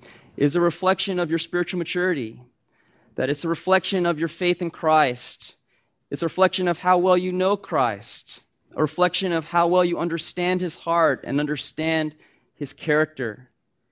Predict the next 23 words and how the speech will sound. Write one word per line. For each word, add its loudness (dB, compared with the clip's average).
Have -4
you 2
considered -2
that 2
your -4
view 2
of -2
children -4
is -2
a -6
reflection -4
of 2
your 0
understanding -4
of -6
the -4
gospel? 0
There 4
is 10
a 0
direct 4
connection -2
between -2